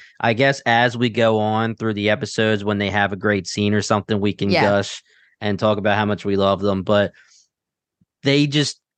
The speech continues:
Speaker 1: ooze charisma, each
Speaker 2: <laughs>
Speaker 1: one. It's unbelievable, especially Raul. Like, him being Napoleon is killing it for me.
Speaker 2: <laughs>
Speaker 1: It is, it is so good. I, I, but yeah, Kathleen, get started because it, I'll just
Speaker 2: Okay.
Speaker 1: keep rattling 'em off.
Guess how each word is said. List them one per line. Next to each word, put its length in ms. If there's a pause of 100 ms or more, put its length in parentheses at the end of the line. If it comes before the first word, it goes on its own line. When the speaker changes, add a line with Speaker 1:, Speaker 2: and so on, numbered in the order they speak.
(240)
Speaker 1:
ooze 480
charisma, 720
each 400
Speaker 2:
<laughs> 400
Speaker 1:
one. 480
It's 180
unbelievable, 1040
especially 760
Raul. 520
Like, 340
him 200
being 220
Napoleon 600
is 140
killing 440
it 160
for 220
me. 300
Speaker 2:
<laughs> 60 (300)
Speaker 1:
It 140
is, 180 (140)
it 140
is 180
so 240
good. 480
I, 160
I, 300 (340)
but 280
yeah, 360
Kathleen, 440
get 200
started 560
because 480
it, 240
I'll 160
just 160
Speaker 2:
Okay. 220
Speaker 1:
keep 100
rattling 500
'em 160
off. 300